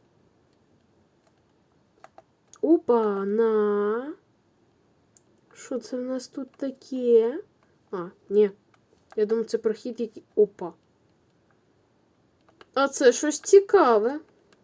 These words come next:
Так, в нас тут сходи, сходи. Двері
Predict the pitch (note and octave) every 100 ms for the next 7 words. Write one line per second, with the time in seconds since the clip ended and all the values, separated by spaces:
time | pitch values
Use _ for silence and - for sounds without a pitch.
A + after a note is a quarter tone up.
0 | _ _ _ _ _ _ _ _ _ -
1 | _ _ _ _ _ _ _ _ _ _
2 | _ _ C4+ A#3 G#3 G3+ A#3 A#3+ A#3 A#3+
3 | A#3+ A#3+ A#3 - - A3+ A3+ G#3+ G#3 -
4 | - G#3+ G3+ G3 G#3 C#4 - _ - _
5 | _ _ _ _ _ _ _ - _ -
6 | - - A#3 G3 G#3 G#3 G#3+ G#3 G3 F#3+
7 | G3 A#3